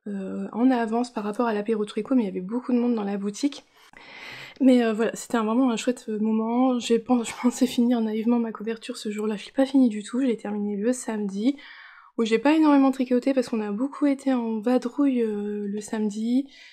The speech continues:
Le dimanche, j'ai fait le don du sang, et moi, quand je fais le don du sang, après, euh, pff,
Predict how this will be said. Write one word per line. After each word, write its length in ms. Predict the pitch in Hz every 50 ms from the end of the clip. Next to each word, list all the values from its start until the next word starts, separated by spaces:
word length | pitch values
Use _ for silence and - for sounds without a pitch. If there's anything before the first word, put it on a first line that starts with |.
| - - - - _ _ _ -
Le 60 | 233
dimanche, 320 | 214 214 220 220 233 240 -
j'ai 80 | -
fait 140 | 208 202 -
le 120 | 202 202 190
don 180 | - 254 262
du 140 | 247 233 240
sang, 280 | 240 - 247 240 240 -
et 300 | 226 220 214 214 208 214
moi, 160 | 220 233 233
quand 160 | 233 - 214
je 120 | 202 - 190
fais 220 | 180 - - 247
le 100 | 233 233
don 140 | 208 214 220 220
du 140 | 202 208 208
sang, 260 | 208 - 247 247 233
après, 380 | 202 202 - - - 233 233
euh, 60 | 202 -
pff, 680 | - _ _ - - - - - _ _ - -